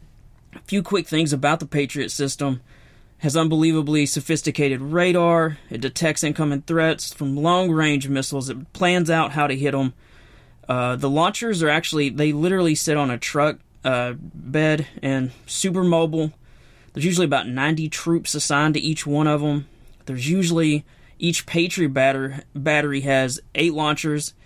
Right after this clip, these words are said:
Each launcher holds between four and sixteen missiles that are all ready to fire, depending on what type of munition they're loaded with. And so, once they're set up, it only takes about three to operate,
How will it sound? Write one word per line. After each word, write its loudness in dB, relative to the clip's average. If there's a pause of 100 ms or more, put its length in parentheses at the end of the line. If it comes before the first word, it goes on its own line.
(320)
Each 0
launcher 0
holds 2
between -2
four 2
and -2
sixteen 0
missiles 0
that -4
are -4
all 4
ready 0
to 0
fire, 0
depending 0
on 2
what -2
type 0
of 2
munition 2
they're -2
loaded -6
with. -6 (760)
And -2
so, 2 (520)
once 2
they're -2
set 2
up, 2
it 2
only 4
takes 0
about 0
three 0
to 2
operate, 2